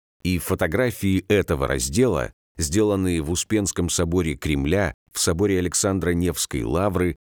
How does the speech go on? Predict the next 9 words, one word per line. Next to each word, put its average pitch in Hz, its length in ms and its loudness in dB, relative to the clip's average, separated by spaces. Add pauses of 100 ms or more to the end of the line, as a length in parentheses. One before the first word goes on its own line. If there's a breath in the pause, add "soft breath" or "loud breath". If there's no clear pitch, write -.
в - 80 -12
храме 107 380 0
Христа 90 420 -2
Спасителя 78 720 -2
Москвы 82 640 0
и 80 240 -4
в 64 120 -8
Дивеевской 65 840 -2
обители, 123 600 0